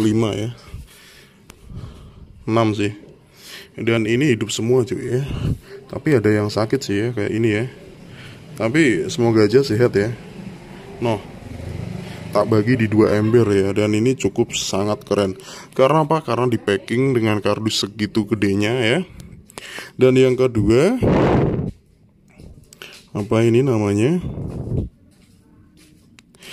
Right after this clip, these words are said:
Biasanya gue beli kan packingnya tuh kecil cuy ya. Jadinya plastik kecil, jadi cepat mati gitu ya lelenya. Kalau ini plastiknya gede dan itu yang kedua ya.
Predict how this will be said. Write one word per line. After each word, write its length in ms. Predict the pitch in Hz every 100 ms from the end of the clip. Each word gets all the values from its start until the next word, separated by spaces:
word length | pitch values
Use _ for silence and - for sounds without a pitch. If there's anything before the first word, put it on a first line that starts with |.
| - -
Biasanya 480 | 113 110 104 123 131
gue 100 | 113
beli 220 | 104 117
kan 240 | 151 160
packingnya 480 | 120 113 113 113 123
tuh 80 | 147
kecil 400 | 107 - 101 98
cuy 320 | 101 98 98
ya. 40 | 120 -
Jadinya 480 | 98 98 107 135 131 - - - -
plastik 400 | - 104 - -
kecil, 400 | 95 127 156 185 165 - - - - - - _ -
jadi 240 | 98 120
cepat 240 | - 113 110
mati 400 | 110 - 110 98
gitu 160 | 98
ya 160 | 98 101
lelenya. 480 | 101 98 95 104 104
Kalau 160 | 101
ini 160 | 101 123
plastiknya 560 | 127 104 - - 110 104
gede 320 | 101 127 131
dan 320 | 131 139 147 - - - - -
itu 180 | 98 101
yang 160 | 101 98
kedua 260 | 98 98
ya. 180 | 101 117